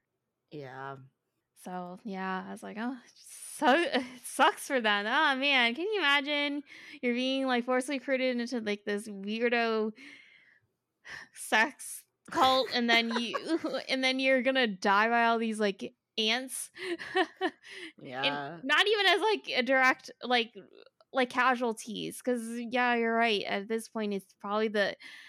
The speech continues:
Speaker 2: they're so below underground, it, the only realistic thing to happen to them is either they're caught in the crossfire or everything's gonna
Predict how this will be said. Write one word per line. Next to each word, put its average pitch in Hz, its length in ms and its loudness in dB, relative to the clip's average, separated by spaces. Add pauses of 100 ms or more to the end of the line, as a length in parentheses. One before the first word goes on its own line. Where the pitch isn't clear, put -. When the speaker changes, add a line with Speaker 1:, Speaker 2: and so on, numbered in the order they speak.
(140)
Speaker 2:
they're 220 120 4
so 226 600 2
below 202 380 2
underground, 202 1000 -2
it, 196 140 -6 (760)
the 220 140 -2
only 220 200 -2
realistic 208 460 -2
thing 202 200 -4
to - 40 -16
happen 208 280 -2
to 202 60 -2
them 196 160 -4
is 196 120 -8
either 202 240 -4
they're 190 120 -2
caught 190 280 0
in 175 60 -4
the 196 80 -4
crossfire 190 800 0
or 180 200 -2
everything's 196 500 -2
gonna 190 200 -4